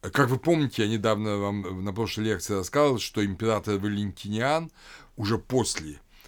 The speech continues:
гибели Юлиана запретил все ночные празднества в тысяча шестьдесят четвертом году.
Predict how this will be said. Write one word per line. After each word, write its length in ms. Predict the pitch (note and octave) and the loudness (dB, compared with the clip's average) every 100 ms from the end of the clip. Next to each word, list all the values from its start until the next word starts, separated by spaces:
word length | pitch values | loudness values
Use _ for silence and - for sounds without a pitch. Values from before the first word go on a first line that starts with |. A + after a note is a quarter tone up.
| - | -10
гибели 480 | G#2 A2+ F#2 F2 E2+ | -2 0 0 -2 -6
Юлиана 800 | F2 F#2+ G2+ A2 C#3 C#3 C3 A#2+ - - - | -4 -2 0 0 0 2 0 -2 -8 -20 -6
запретил 760 | G#2+ C3 - D3 - B2+ G#2 | 4 6 6 2 2 0 0
все 260 | E2+ - G#2+ | -2 -2 -2
ночные 500 | G2+ F2+ - G#2 F2+ | -2 -4 -4 -4 -4
празднества 920 | - G2 E2 D#2+ F2 E2 - A#2 C3+ _ _ _ _ | -4 -4 -4 -6 -10 -12 -8 -8 -8 _ _ _ _
в 100 | - | -10
тысяча 420 | - A#2+ - - | -2 -2 -2 -4
шестьдесят 300 | G2+ - G2+ | -4 -2 -2
четвертом 560 | - - G2 F#2+ - F#2 | -4 -4 -2 -2 -4 -6
году. 380 | F#2+ F2+ D2 | -4 -6 -8